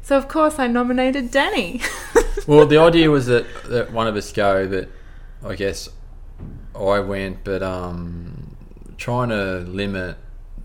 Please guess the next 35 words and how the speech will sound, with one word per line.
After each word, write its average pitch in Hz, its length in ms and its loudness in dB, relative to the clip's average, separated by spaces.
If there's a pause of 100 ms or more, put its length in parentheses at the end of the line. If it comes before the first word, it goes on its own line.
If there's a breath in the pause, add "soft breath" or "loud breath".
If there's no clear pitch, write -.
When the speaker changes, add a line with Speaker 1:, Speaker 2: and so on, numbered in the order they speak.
(220)
Speaker 2:
I 104 60 -10
guess, 90 400 -6
if 95 240 -8
it 90 80 -10
didn't 110 260 -2
go 98 240 4
well, 92 520 2
then, 87 680 -4
Speaker 1:
Yeah. - 100 -16
Speaker 2:
you 95 60 -10
know, 82 240 -8 (160)
we, - 120 -14
uh, 73 120 -14 (320)
go 110 160 4
for - 100 -10
four 95 260 -2
days. 82 300 -2
If 98 80 -6
it 90 40 -8
doesn't 113 200 -2
go 98 120 0
well, 87 240 -2
come 95 240 -4
home. 85 340 -6
We, 82 260 -6 (960 soft breath)
three 92 260 -2
days 82 300 -6
or 85 40 -8
whatever 85 240 -8
it - 60 -10
was, 85 300 -8
and 85 260 -12
come 113 220 -4
home 92 320 -4
and 85 300 -8